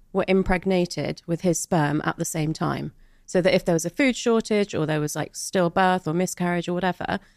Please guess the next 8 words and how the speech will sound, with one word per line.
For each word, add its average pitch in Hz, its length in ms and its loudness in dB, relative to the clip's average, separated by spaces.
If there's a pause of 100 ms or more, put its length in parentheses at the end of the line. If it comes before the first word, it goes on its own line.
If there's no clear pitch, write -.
(280)
at - 160 0
least 202 300 2
one 185 180 6
out 170 240 2
of 165 60 -4
five 147 340 -2
would 151 140 -6
survive. - 460 -6